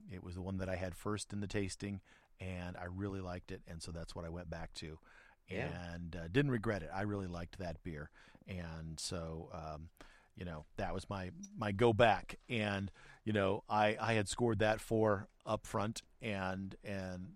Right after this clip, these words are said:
Speaker 1: you know, I stand by that. That was a, a really good beer. To me, that was, um, you know, being a dark lager, it's, it's kind of like an Oktoberfest beer.
Speaker 2: Yeah.
Speaker 1: And again, another nice beer for me on a, on a,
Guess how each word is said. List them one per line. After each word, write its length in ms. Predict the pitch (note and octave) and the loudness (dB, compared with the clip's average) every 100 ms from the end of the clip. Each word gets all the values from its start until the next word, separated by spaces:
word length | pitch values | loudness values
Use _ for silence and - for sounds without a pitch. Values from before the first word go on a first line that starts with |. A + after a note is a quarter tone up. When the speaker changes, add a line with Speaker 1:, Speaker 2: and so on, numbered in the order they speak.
| - | -8
Speaker 1:
you 80 | |
know, 80 | G2 | -6
I 60 | F2+ | -4
stand 300 | - G2+ F#2 | -2 -2 0
by 180 | F#2 F2+ | -2 -4
that. 220 | - - | -6 -8
That 140 | F#2 | -8
was 160 | F#2+ F2 | -8 -8
a, 40 | F#2 F2 - | -8 -8 -10
a 100 | F#2 F2+ | -8 -6
really 240 | G2 F#2 | -4 -4
good 240 | F#2 F2+ | -4 -4
beer. 220 | F2 F2+ F2+ | -2 -2 0
To 120 | B2 | 2
me, 160 | B2 A#2+ | 4 6
that 200 | A2+ A2+ | 6 4
was, 280 | G#2 G2 - - - - - - | 0 -2 -8 -18 -20 -18 -18 -2
um, 520 | A2 G2+ G2 F#2 F2 - - - | 2 4 2 -2 -6 -12 -16 -6
you 80 | A2 | 0
know, 80 | G2 | 2
being 200 | G2+ A2 | 4 2
a 60 | |
dark 380 | G#2 G2+ G2+ G#2+ | 2 4 4 4
lager, 480 | G2+ G2+ G2+ G#2 G2+ | 0 2 2 2 0
it's, 440 | G#2 G2 F2+ - - | 0 -4 -2 -6 -4
it's 320 | G2+ - - | -6 -4 -6
kind 260 | - A2+ A2 | -4 -2 0
of 80 | |
like 180 | G#2+ G#2 | 0 0
an 80 | G2 | -2
Oktoberfest 920 | G2 - F2+ - G2+ G2+ A#2 G#2+ - | -4 -6 -6 -4 -2 -2 -2 -4 -2
beer. 280 | A2 A2+ A#2+ - - - - _ - A#2+ | 0 0 0 -6 -20 -20 -20 _ -12 -2
Speaker 2:
Yeah. 260 | G#2+ G#2+ | 2 2
Speaker 1:
And 160 | G2 A2 | 0 -2
again, 300 | A#2 G#2+ G#2 | 0 2 2
another 340 | F#2+ G#2+ A2 | 4 4 4
nice 260 | G#2 G#2 - | 2 0 0
beer 220 | G#2+ G2+ | -2 -2
for 120 | - | 0
me 220 | G2 G2+ | 0 2
on 200 | G2+ F#2+ | 2 0
a, 80 | F#2+ | -2
on 160 | G2+ | -4
a, 100 | F#2+ | -4